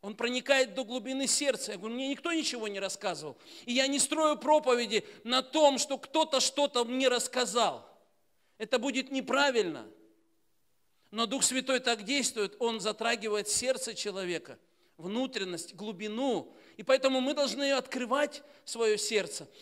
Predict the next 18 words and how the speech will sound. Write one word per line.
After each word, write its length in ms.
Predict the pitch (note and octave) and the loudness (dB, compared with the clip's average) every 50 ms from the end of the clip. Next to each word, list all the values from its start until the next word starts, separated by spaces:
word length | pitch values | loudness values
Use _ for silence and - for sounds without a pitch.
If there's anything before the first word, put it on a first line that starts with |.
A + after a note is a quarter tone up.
| - - | -8 -2
И 80 | A#3 | 0
если 260 | B3+ C#4 C#4+ - D4 C#4 | 2 2 2 2 0 0
Бог 240 | G3+ C4 D4+ C#4 | 2 2 2 2
затрагивает 800 | G3+ C4 C4 C4 B3 C4+ C#4+ D4+ B3+ A#3+ B3 A3 G#3 F#3+ - - | 4 2 2 4 2 2 2 2 2 0 -2 -2 -2 -2 -4 -6
нас, 240 | G3 D#3+ C#3 - - - - - - _ | -8 -8 -8 -10 -12 -18 -20 -20 -20 _
и 100 | - A3 | -4 -2
если 240 | C4 D4 - - C#4+ | 0 0 0 0 -2
Дух 200 | A3 D4+ D#4 C#4 | -2 -2 -2 -2
Святой 380 | - - C#4 C#4 C#4 D4+ D4 C4+ | -2 -2 -2 -2 -2 2 4 4
обличает 680 | B3+ A3+ B3+ C4+ B3+ C4 - C#4 C4+ C4 A#3+ A3+ - | 4 4 2 -2 0 2 2 4 4 4 2 0 -2
нас, 160 | A#3 G#3 - - | -4 -4 -4 -2
то 120 | - C4 | -2 0
это 280 | B3+ B3+ C4 A3+ F#3 - - - _ _ _ - | 0 0 0 -2 -2 -4 -8 -20 _ _ _ -8
ведет 460 | G3 A#3 C4+ A3 - C4+ C#4+ C#4 C#4+ | -2 -2 -2 0 0 0 0 0 0
нас 180 | C#4+ C4+ - F#3+ | -2 -4 -4 -4
к 80 | A3 | -6
духовному 680 | G#3+ A3+ C4 - - C#4 C#4 B3+ B3+ B3+ B3 B3 B3+ B3 | -4 -4 -2 0 2 2 4 4 2 0 0 0 2 4
росту. 500 | B3+ C4 A#3+ - - - - F#3+ C#3+ | 6 6 4 4 2 -2 -8 -12 -14